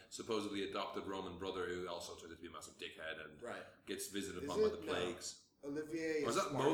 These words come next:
Speaker 1: Moses I'm thinking of? Fuck. <laughs> They did a lot of them, those, those movies.
Speaker 2: Yeah, well, 'cause Charlton Heston was Moses.
Speaker 1: Yeah. He went up the mountain, he got some tablets, he had a good time.
Speaker 2: What the coolest?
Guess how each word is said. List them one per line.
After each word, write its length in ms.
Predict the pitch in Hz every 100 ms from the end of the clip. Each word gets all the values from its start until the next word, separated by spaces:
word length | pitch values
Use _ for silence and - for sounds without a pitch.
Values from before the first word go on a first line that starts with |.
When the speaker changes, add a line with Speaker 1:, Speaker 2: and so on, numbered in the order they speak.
| 139
Speaker 1:
Moses 80 | 110
I'm 80 | 104
thinking 220 | 110 101
of? 140 | 90 -
Fuck. 260 | 139 131 - - - -
<laughs> 20 | 220
They 400 | 214 - 214 220
did 140 | 254
a 40 | 233 -
lot 140 | 240
of 100 | 247
them, 160 | 214 170
those, 340 | 175 185 180 -
those 340 | - 160 151
movies. 140 | 156 277
Speaker 2:
Yeah, 80 |
well, 140 | 226 202
'cause 220 | 214 214
Charlton 280 | 214 175 180
Heston 260 | 175 170 160
was 120 | 160
Moses. 420 | 196 247 - - 139
Speaker 1:
Yeah. 140 | 131 - - - - - - - - - - - - - - _ -
He 60 | 98
went 120 | 95
up 40 |
the 40 | 95
mountain, 220 | 104 110
he 60 | 104
got 120 | 104
some 100 | 110
tablets, 340 | 147 135 117
he 60 | 104
had 80 | 101
a 40 |
good 100 | 113
time. 360 | 151 135 123 104 90 - - _ _ _ - _ _ _ _ _ _ _ _ - _ _ _ _ - - - -
Speaker 2:
What 140 | 226
the 260 | 285 - -
coolest? 460 | 208 214 226 220